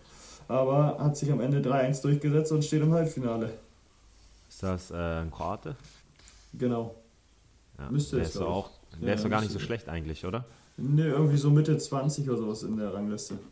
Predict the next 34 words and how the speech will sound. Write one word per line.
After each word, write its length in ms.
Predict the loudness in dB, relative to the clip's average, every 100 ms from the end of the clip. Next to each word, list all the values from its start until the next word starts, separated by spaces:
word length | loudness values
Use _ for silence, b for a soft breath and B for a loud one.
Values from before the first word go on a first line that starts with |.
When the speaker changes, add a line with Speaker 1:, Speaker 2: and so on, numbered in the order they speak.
| -20 -20 -20 _ _ -16
Speaker 2:
Ah, 140 | -10 -10
okay. 260 | -10 -14 -14 -18 -14
Über 120 | -12
den 120 | -8 -2
Namen 180 | 0 -2
hab 60 |
ich 100 | -4
schon 100 | -6
mal 120 | -6
gehört. 380 | -4 -4 -6 -8
Und 320 | -12 -12 -14 -12
wenn 400 | -10 -10 -10 -14 _ _ _ _ -20 -20 -18 -14 -10 -6
das 160 | -6 -6
bei 160 | -8 -6
mir 160 | -4
der 100 | -6
Fall 240 | -6 -2 -2
ist, 220 | -2 -6
dann 420 | -6 -6 -8 -10
da 100 | -14 -16 -20 -14
ist 140 | -8
er 60 | -6
schon 140 | -4
mal 80 | -4
nicht 120 | -6
so 80 | -10
schlecht. 380 | -10 -12 -14 -20 _ _ _ -10
Speaker 1:
Ja, 220 | -8 -8 -10 -6
ja, 180 | -2 0
zweiunddreißig 560 | 0 0 0 0 -2
ist 140 | -6 -6
er 80 | -8
sogar 260 | -6 -8 -8
nur, 340 | -8 -6 -8